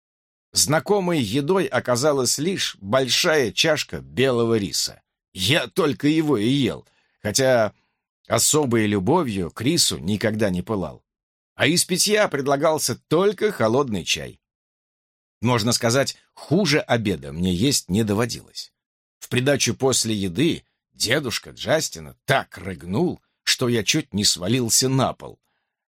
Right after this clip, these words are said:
Это он хотел показать, что еда ему понравилась. «Я не могу»,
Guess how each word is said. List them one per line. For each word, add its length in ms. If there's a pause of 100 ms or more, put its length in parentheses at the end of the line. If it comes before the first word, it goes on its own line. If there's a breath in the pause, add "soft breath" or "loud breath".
(140)
Это 200
он 140
хотел 360
показать, 520
что 240
еда 240
ему 220
понравилась. 720 (880)
«Я 460 (580)
не 220
могу», 420